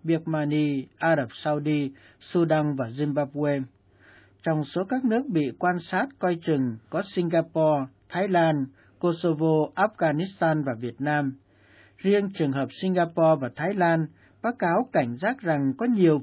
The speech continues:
phụ nữ đến từ các nước lân cận như Trung Quốc, Phi Luật Tân, phỉnh gạt là có công ăn việc làm tử tế, nhưng rồi bị buộc sa vào cảnh mại dâm.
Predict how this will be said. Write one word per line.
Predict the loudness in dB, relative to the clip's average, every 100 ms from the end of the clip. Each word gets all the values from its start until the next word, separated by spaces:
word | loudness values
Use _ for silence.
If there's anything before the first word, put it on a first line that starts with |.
| -2
phụ | -2
nữ | 0 0 0 0
đến | 0 0 0
từ | -4
các | -4 -4
nước | -4 -4 0
lân | 0 0
cận | 0 0 0 -8 -20 _ -4
như | 0 0 0
Trung | -2 -2 -2
Quốc, | 0 0 -4 -2
Phi | 0
Luật | 0 -4 _
Tân, | 0 0 -2 -6 _ -4
phỉnh | -2 -2 -2
gạt | 0 -2 -4
là | -6 -4
có | -4 -6
công | -4 -2 0
ăn | 0
việc | 0 -4 -2
làm | -2 -4
tử | -8 -10 -6
tế, | -2 -2 -2 -6 -18 -12 -4
nhưng | -2 0
rồi | 2 2 2 0 -4 -6
bị | -4
buộc | -2 -4 -6
sa | -8 -4 -2
vào | -2 -4
cảnh | -4 -6 -4
mại | -4 -6 -4
dâm. | -2 -2